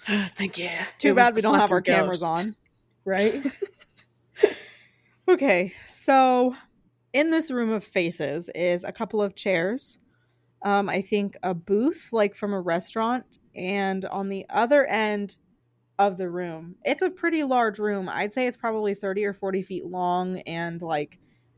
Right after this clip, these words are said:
Speaker 2: standard sixteen feet wide.
Speaker 1: Mm-hmm.
Speaker 2: But on, so on one side of the room is the booth and, like, the table and, uh, like, a coffee table and some chairs. And then on the other end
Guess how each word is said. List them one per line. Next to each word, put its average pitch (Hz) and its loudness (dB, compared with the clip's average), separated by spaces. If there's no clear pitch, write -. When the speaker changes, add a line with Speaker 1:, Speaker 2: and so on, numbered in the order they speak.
Speaker 2:
standard 175 2
sixteen 170 -2
feet 160 -6
wide. 160 0
Speaker 1:
Mm-hmm. 185 -4
Speaker 2:
But 185 4
on, 185 0
so 180 0
on 180 -2
one 233 0
side 247 0
of 214 -4
the 220 0
room 202 0
is 175 -4
the 185 -4
booth 175 -2
and, 185 -6
like, 170 -6
the 175 -4
table 170 -4
and, 156 -10
uh, 110 -4
like, 175 -4
a - -6
coffee 202 4
table 170 2
and 165 -6
some 160 -8
chairs. 165 -2
And 190 -2
then 180 0
on 175 -4
the 170 -10
other 285 6
end 170 -2